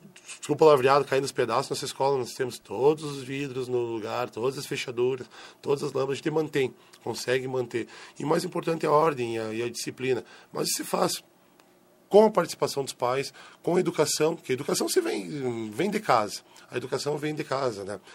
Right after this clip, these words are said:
E a, e a nossa escola a gente transmite, transmite, tá conseguindo, acreditamos, transmitir o conhecimento. Prova disso são os vários alunos, a maioria dos alunos que prestaram vestibular, já passaram no, no, no vestibular,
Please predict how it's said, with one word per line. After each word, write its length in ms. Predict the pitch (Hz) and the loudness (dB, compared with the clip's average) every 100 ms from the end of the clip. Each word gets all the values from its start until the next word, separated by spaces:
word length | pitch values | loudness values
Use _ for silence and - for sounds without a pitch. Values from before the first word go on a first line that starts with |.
| - - | -20 -12
E 120 | - 127 | 0 2
a, 40 | |
e 440 | 123 127 120 120 | 4 2 0 -2
a 40 | 123 | -2
nossa 200 | 123 139 | -2 -4
escola 260 | - 127 | -4 -2
a 40 | 123 | -2
gente 180 | 123 127 | -4 -6
transmite, 520 | 131 113 117 117 127 | -4 -4 -8 -10 -10
transmite, 560 | 127 120 110 120 - - - - - _ | -4 -4 -4 -8 -10 -12 -20 -20 -20 _
tá 140 | - 147 | 2 4
conseguindo, 500 | 160 156 131 160 139 | 2 -2 -2 0 0
acreditamos, 600 | 123 117 123 135 139 127 | -4 -8 -4 -4 -4 -8
transmitir 500 | - 131 139 123 147 | -6 -6 -6 -8 -8
o 60 | |
conhecimento. 500 | 139 143 - 139 139 - - | -6 -6 -2 0 -2 -4 -6
Prova 260 | - 151 143 | 4 4 4
disso 220 | 127 160 | -4 -4
são 100 | 165 | -2
os 100 | 151 | -4
vários 380 | 120 139 160 135 | -2 -4 -4 -6
alunos, 480 | 135 139 156 131 - - - | -4 -4 -4 -6 -10 -20 -18
a 40 | - | -8
maioria 160 | 120 | -6
dos 100 | 139 | 0
alunos 300 | 139 139 139 | 2 2 0
que 100 | - | -6
prestaram 480 | 120 127 - 143 160 | -6 -4 0 2 2
vestibular, 720 | 156 143 139 131 120 127 175 - - - | 0 -6 -4 -2 0 -2 -4 -10 -20 -12
já 220 | 107 127 | -2 -2
passaram 500 | 127 131 - 147 170 | 0 -2 0 0 0
no, 340 | 143 120 113 | 0 0 -2
no, 320 | 110 110 110 110 | -4 -6 -6 -6
no 320 | 104 95 107 | -8 -8 -8
vestibular, 600 | 107 - 107 110 131 | -8 -8 -6 -2 -2